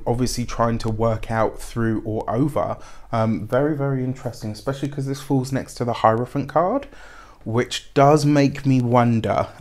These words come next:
um, you know, now for those of you that are single,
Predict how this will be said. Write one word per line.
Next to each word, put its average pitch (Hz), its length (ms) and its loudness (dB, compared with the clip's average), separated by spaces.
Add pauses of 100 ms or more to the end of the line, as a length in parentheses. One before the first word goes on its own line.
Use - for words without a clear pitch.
(160)
um, 107 540 0 (200)
you 113 180 -4
know, 110 260 -2
now 120 260 2
for - 160 -4
those 143 280 2
of 135 100 -4
you 131 60 0
that 127 100 2
are 117 140 -2
single, 127 640 0